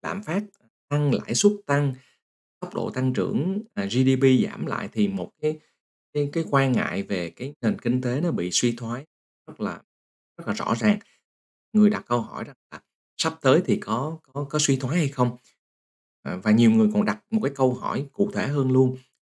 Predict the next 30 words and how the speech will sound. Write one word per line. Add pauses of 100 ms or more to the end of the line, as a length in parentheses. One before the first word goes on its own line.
(140)
đó
là
kể
cả
các
cái
quỹ
đầu
tư (180)
chuyên
nghiệp
đó, (440)
thì
người
ta
đặt
câu
hỏi
rằng
là
liệu
là
cuối
năm
hai
nghìn
không
trăm
hai
mươi